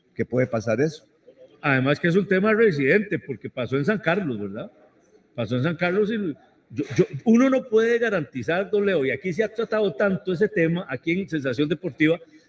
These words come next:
Speaker 2: de que un camerino se le pueda ir encima a un técnico y hacer cosas, porque eso es, eso es muy, muy delicado,
Speaker 1: René,
Speaker 2: ¿verdad?
Speaker 1: esto no es de
Speaker 2: Hablar de
Speaker 1: ahora,
Speaker 2: eso es muy
Speaker 1: esto es de
Speaker 2: delicado.
Speaker 1: mucho tiempo atrás.
Speaker 2: Pero a veces uno ve un equipo echado atrás,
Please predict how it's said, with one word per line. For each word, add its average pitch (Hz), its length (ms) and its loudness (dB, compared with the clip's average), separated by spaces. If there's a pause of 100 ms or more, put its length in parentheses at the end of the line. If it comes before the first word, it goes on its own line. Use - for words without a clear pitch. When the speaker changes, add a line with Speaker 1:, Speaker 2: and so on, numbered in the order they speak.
(140)
Speaker 2:
de 156 140 4
que 165 140 2
un 190 160 4
camerino 220 520 2
se 175 120 -2
le 147 80 2
pueda 202 280 4
ir 214 100 4
encima 208 520 0 (320)
a 131 140 0
un 151 180 2
técnico 208 500 2
y 151 60 2
hacer 156 240 -2
cosas, 190 260 -2 (560)
porque 131 220 0
eso 143 140 4
es, - 120 2 (220)
eso 131 180 2
es 196 60 4
muy, 202 380 4
muy 151 180 2
delicado, 185 440 4
Speaker 1:
René, 143 140 0
Speaker 2:
¿verdad? 156 160 4
Speaker 1:
esto 180 120 0
no 175 100 2
es 175 60 2
de - 80 4
Speaker 2:
Hablar 160 100 4
de - 20 4
Speaker 1:
ahora, 175 200 4
Speaker 2:
eso - 0 -
es - 20 2
muy 220 60 0
Speaker 1:
esto 175 100 0
es 170 60 4
de 170 40 2
Speaker 2:
delicado. 190 220 2
Speaker 1:
mucho 170 100 0
tiempo 170 280 -2
atrás. 156 180 0
Speaker 2:
Pero 147 140 4
a 143 40 2
veces 185 240 0
uno 247 220 2
ve 247 100 2
un 240 80 0
equipo 247 540 -4 (160)
echado 196 420 0
atrás, 220 480 -6